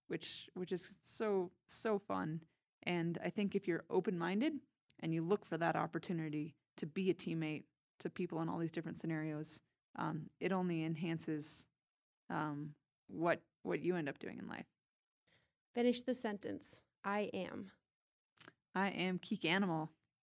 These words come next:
Speaker 2: I love it. Where did that come from?
Speaker 1: My high school cross-country running teammates gave me that nickname for being the one who's always like, "Come on, girls, let's do one more. Let's go a little harder. Let's go for that state championship."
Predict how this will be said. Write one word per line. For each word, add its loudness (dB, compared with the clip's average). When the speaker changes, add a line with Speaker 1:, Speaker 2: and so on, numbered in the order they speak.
Speaker 2:
I 0
love 4
it. 2
Where 6
did 6
that 2
come -2
from? -6
Speaker 1:
My 6
high 4
school 4
cross-country 2
running 0
teammates 0
gave 2
me 2
that 0
nickname 0
for 0
being 2
the 0
one 0
who's -4
always -4
like, -4
"Come 2
on, 4
girls, 2
let's 0
do 0
one 6
more. 8
Let's 0
go 4
a 4
little 4
harder. 6
Let's -6
go 2
for -4
that 0
state 2
championship." -2